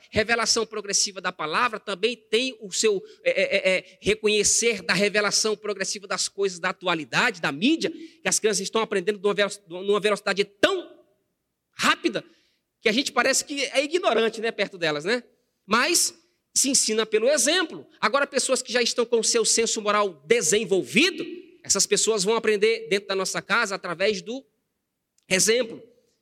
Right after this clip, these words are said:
E é interessante você observar que esse caso aqui, esse caso onde as pessoas pegam esse te-, esse trecho da palavra de Atos dezesseis, trinta e um e têm como uma promessa,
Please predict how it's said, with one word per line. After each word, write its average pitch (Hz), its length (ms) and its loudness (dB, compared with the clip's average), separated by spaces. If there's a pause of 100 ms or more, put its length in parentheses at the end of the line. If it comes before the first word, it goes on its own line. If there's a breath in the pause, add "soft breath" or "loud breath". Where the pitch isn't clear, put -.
(600)
E 175 60 2
é 214 40 6
interessante 233 460 0
você 233 240 2
observar 214 500 2
que - 140 0
esse 277 300 2
caso 220 440 0
aqui, 214 720 -2
esse 185 200 2
caso 220 360 0
onde 214 240 2
as 208 80 0
pessoas 208 280 -2
pegam 202 300 0
esse 196 180 -2
te-, - 300 -8
esse 175 160 -6
trecho 208 340 0
da 190 120 -2
palavra 185 280 -4
de 160 160 -6
Atos 185 260 -2
dezesseis, 175 420 -2
trinta 175 240 -6
e 165 80 -8
um 202 80 -10
e 185 40 -8
têm 269 400 0
como 202 240 -2
uma 202 160 -4
promessa, 190 560 -2